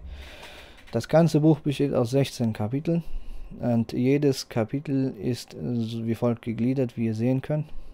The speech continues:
Äh, Dialog eins, Vokabeln und Übungen. Dialog zwei, dann ebenfalls Vokabeln und Übungen. Dann gibt's noch einen dritten Dialog,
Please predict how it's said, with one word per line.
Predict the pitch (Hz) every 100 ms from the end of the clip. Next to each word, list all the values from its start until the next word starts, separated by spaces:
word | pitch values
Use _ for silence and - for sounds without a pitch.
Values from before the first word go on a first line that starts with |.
| - - - - - - - - - - - -
Äh, | 113 110 110
Dialog | 107 113 113 110
eins, | - 123 147 151 - -
Vokabeln | 135 127 - 113 120 123 123 123 - - -
und | 120
Übungen. | 147 127 110 98 - - - - - - - - - - _ _ _
Dialog | 127 120 117 117 107
zwei, | - 120 127 143 151 - _ _ _
dann | - 107
ebenfalls | - 120 120 113 104 104
Vokabeln | 92 - 101 110 117
und | 110 120
Übungen. | 139 143 147 127
Dann | 123
gibt's | 135 -
noch | 127
einen | 120 117 113
dritten | 113 120 117
Dialog, | 104 98 95 90